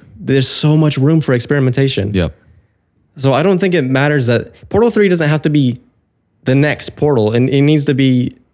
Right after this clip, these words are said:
Speaker 1: it could be, you know, a prequel or whatever it wants to be, a
Speaker 2: Yeah.
Speaker 1: spin-off.
Speaker 2: Mm-hmm.
Speaker 1: I don't care. It could even not even be Portal three. It could be, like, Portal Subtext, something else or whatever. Could not even have Portal in the title. I don't care. Do another Aperture Science game.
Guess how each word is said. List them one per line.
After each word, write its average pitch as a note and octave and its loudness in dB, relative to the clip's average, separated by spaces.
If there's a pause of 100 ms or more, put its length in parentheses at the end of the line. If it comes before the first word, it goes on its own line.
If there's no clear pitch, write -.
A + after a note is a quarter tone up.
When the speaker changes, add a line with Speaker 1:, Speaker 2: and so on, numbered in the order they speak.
(180)
Speaker 1:
it - 0
could D#3 -2
be, D#3+ 2
you D#3 0
know, C3+ 0
a G#2+ 0
prequel C3+ -2
or G2 2
whatever A2+ 0
it G2 0
wants G2 0
to G2 -4
be, F#2+ 0
a - 2
Speaker 2:
Yeah. G2 0
Speaker 1:
spin-off. A2 0 (140)
Speaker 2:
Mm-hmm. G2+ -2
Speaker 1:
I - 2
don't C3 2
care. G#2+ -2 (440)
It D3 0
could G#3 0
even G#3 2
not G3 2
even F3+ 2
be D#3+ 2
Portal C#3+ 0
three. C#3 2
It G2 0
could A#2+ -2
be, B2 2
like, A2+ 0
Portal B2+ 0
Subtext, B2+ -2
something G2+ -2
else F#2+ -2
or A2 2
whatever. A2 0 (400)
Could C#3+ 0
not C#3 2
even C#3 0
have C#3+ 2
Portal F3+ 2
in A#2+ 0
the A2 0
title. G#2 -2
I - -2
don't F3 0
care. C#3+ -4 (280)
Do F3+ 2
another G3+ 2
Aperture D3 0
Science B2 0
game. A2 -2